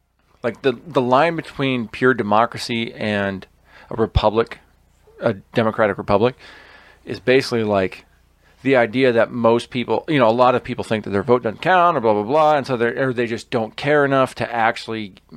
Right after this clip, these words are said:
register, or even if they are registered, there's a lot of people that are registered that don't actually go and vote.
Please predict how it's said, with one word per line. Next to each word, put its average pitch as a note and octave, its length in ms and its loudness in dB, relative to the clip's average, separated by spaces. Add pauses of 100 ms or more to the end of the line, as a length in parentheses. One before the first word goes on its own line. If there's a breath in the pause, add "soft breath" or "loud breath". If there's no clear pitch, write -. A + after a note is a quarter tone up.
(180)
register, C3 720 2
or B2 180 0
even B2+ 140 -4
if G2+ 100 -12
they A2+ 120 -6
are B2+ 120 2
registered, A2 440 -2
there's F#2 140 -10
a F#2+ 40 -12
lot A#2+ 220 2
of B2 60 -6
people G#2+ 200 -6
that G#2 80 -4
are G2 60 -6
registered A2+ 380 -2
that G#2 180 -8
don't A#2 240 0
actually G#2+ 380 -6
go G#2+ 260 0
and G2 120 -8
vote. G2+ 320 -2